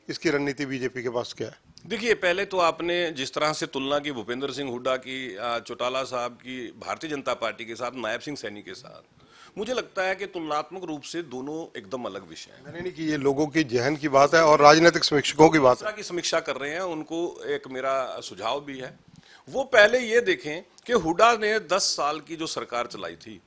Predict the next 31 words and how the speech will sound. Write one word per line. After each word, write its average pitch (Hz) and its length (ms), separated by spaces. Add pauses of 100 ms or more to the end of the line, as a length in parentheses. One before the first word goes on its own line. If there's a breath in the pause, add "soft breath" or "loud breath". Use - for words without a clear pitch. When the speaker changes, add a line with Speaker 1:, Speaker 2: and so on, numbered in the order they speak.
(380 soft breath)
Speaker 2:
उसने 247 320
उसमें 254 380
क्या-क्या 196 340
काम 143 280
किए 104 200
थे, - 180 (400)
उसकी 285 260
क्रेडिबिलिटी 233 640
क्या 175 240
थी, 92 180 (760 soft breath)
लोगों 202 420
के 262 140
अंदर 226 300
उसकी 240 540
स्वीकारोक्ति 196 800
कितनी 143 340
थी, - 200 (680)
जनता 214 640 (260 loud breath)
किस - 220
तरह 247 180
से, 233 120
क्या 240 160
उसको 233 340
अपना 226 880
मुख्यमंत्री 220 560
एक्सेप्ट 214 360
कर 190 120
रही 220 180
थी? 214 180 (160)
कतई 135 260
नहीं, 80 120